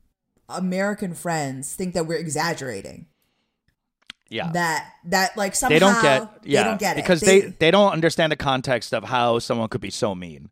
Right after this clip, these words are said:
Speaker 2: <laughs> and rude and heartless when they speak to their own progeny. <laughs>
Speaker 1: Because they're like, "There's absolutely no way it's actually like this."
Speaker 2: Right.
Speaker 1: And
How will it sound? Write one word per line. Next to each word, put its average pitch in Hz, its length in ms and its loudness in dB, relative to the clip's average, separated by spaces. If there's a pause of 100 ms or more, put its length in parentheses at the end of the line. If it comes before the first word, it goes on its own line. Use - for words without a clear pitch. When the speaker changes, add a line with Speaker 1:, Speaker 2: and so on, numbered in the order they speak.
Speaker 2:
<laughs> - 280 -12 (2250)
and 139 220 -6
rude 127 340 2
and 120 340 -4
heartless 104 680 -8
when 113 160 -8
they 113 80 -8
speak - 300 -8
to 107 260 -8
their 110 180 -6
own 110 140 -4
progeny. 98 520 -8 (920)
<laughs> - 100 -4 (1040)
Speaker 1:
Because 403 320 4
they're 359 160 2
like, 330 220 2
"There's 294 280 0
absolutely 262 460 0
no 190 360 2
way 165 280 -4
it's 175 240 -6
actually 160 480 -4
like - 240 -8
this." - 400 -14 (220)
Speaker 2:
Right. 107 240 -6 (500)
Speaker 1:
And 180 560 -2